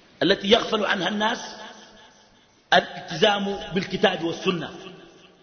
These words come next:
إن الذين اتقوا إذا مسهم طائف من الشيطان تذكروا فإذا هم مبصرون. وإذا سجد ابن آدم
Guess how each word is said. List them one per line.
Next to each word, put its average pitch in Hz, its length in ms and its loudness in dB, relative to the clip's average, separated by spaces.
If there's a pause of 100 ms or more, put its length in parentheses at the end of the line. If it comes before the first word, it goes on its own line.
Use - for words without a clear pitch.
(640)
إن 175 120 6
الذين 240 320 0
اتقوا 214 460 0 (960)
إذا 214 240 6
مسهم 226 560 0 (100)
طائف 262 440 4
من 254 260 2
الشيطان 233 680 2 (1000)
تذكروا 160 580 0 (760)
فإذا 285 440 6
هم 233 240 0
مبصرون. 202 540 2 (760)
وإذا 233 320 4
سجد 277 300 0
ابن 269 200 4
آدم 302 420 4